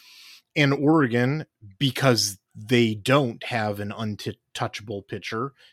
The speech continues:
you know, when they go up in a series against a team that does, like, that's,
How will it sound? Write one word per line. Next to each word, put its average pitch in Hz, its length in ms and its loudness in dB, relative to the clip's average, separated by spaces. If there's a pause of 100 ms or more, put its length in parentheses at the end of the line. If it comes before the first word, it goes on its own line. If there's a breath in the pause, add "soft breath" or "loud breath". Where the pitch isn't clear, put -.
you 120 120 0
know, 113 220 2
when 123 280 2
they 123 160 4
go 123 340 2 (140)
up 127 240 -2 (100)
in 123 160 -2
a 113 60 0
series 120 480 0
against 120 400 -4
a - 40 -10
team 123 220 -2
that 107 140 -10
does, 127 480 4
like, 117 300 -2 (220)
that's, - 360 -8